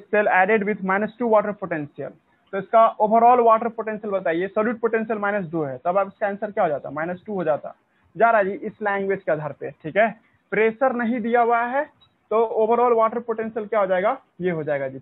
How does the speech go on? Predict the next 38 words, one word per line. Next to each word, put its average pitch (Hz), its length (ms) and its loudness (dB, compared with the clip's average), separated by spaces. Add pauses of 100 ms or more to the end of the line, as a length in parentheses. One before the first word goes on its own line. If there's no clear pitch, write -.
Pascal, 151 460 -6 (540)
Pascal 180 400 -4
unit 170 320 -4
है, 202 80 2 (300)
Pascal 175 360 -6
unit 170 220 -6
के 180 100 -10
term 165 220 -6
में 208 160 -4 (300)
लिखेंगे 165 340 -2
जी। 147 100 -6
जा 220 180 4
रहा 247 100 4
है 220 60 2
जी, 214 80 -2
देखो 233 220 2
मेरा 247 200 4
स्टूडेंट 247 240 -4
यहीं 247 120 0
पे 254 60 -4
confusion 214 360 0
हो 180 60 0
जाता 160 180 4
है, 165 80 -2 (380)
यही 208 220 4
जगह 233 160 4
पे 226 100 0
हम 214 160 -4
क्या 214 160 2
पता 202 280 2
कि 185 80 -6
हम 196 140 -4
उसको 185 160 -2
नहीं 185 140 -2
समझा 175 280 -2
पाते 165 280 -2
हैं 160 80 -2
या 160 240 2